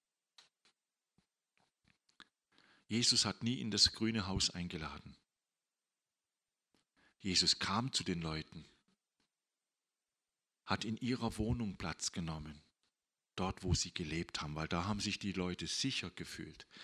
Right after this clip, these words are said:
Die Leute fühlen sich total unsicher, wenn sie in dieses grüne Haus gehen sollen. Unbequem. Das ist vieles, was sie nicht wissen. Warum sollen die Menschen ihre Komfortzone verlassen, um zu uns zu kommen, wo ich mich wohlfühle? Ich weiß, was wir singen.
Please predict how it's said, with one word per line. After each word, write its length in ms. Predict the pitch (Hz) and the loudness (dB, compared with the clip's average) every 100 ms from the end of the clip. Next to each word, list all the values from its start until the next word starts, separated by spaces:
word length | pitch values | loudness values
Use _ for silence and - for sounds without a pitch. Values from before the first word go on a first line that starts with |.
| - - - - | -12 -10 -10 -4
Die 80 | 104 | 2
Leute 360 | 113 151 147 | 4 4 0
fühlen 420 | - - 165 170 156 | -2 2 2 2 0
sich 220 | 131 - | -4 -4
total 500 | 113 - 127 143 165 | -4 -4 -4 -2 -2
unsicher, 640 | 151 147 147 147 131 117 113 | -2 -2 0 -2 -2 -4 -2
wenn 160 | 117 117 | -2 0
sie 120 | 127 | -2
in 100 | 98 | -2
dieses 340 | 120 131 123 | -2 0 0
grüne 400 | - 107 110 107 | 0 0 2 0
Haus 300 | 104 104 - | 2 0 0
gehen 200 | 90 82 | -2 -4
sollen. 320 | - 78 80 - | -2 -4 -6 0
Unbequem. 880 | 156 196 185 117 - - 90 76 69 - - - - - | 2 2 0 0 0 0 0 -2 -6 -14 -14 -12 -10 -6
Das 200 | - 120 | -2 0
ist 160 | 170 - | 0 -2
vieles, 460 | - 196 185 151 - | -2 -2 0 -2 0
was 180 | 139 | 0
sie 80 | 143 | 0
nicht 280 | 135 123 - | 0 -2 0
wissen. 400 | 151 160 - 71 - _ _ - - - - - | 4 6 6 2 -18 _ _ -20 -14 -10 -8 0
Warum 640 | 123 110 110 160 196 127 85 - - | 4 6 6 6 6 4 -4 -10 -12
sollen 520 | - - 170 196 196 135 | 2 6 6 6 2 0
die 140 | 139 | 2
Menschen 720 | 127 139 170 175 - 123 113 | 4 4 4 4 4 2 0
ihre 400 | 180 185 202 156 | 0 4 4 4
Komfortzone 1000 | 131 120 107 - 170 185 185 156 143 127 | 2 0 -2 0 2 2 4 2 4 4
verlassen, 600 | - 117 139 170 - 156 | 6 6 6 6 6 4
um 220 | 143 127 | 2 2
zu 140 | - 156 | 2 4
uns 360 | 214 254 - | 6 6 6
zu 100 | - | 6
kommen, 260 | - 127 113 | 6 4 6
wo 120 | 127 | 6
ich 240 | 262 294 320 | 8 6 6
mich 200 | 320 302 | 2 4
wohlfühle? 440 | 277 214 233 220 | 6 4 4 2
Ich 200 | 208 - | 2 6
weiß, 320 | 294 269 - | 8 8 8
was 220 | 147 - | 6 6
wir 80 | 131 | 6
singen. 400 | - 123 92 80 | 8 6 4 -2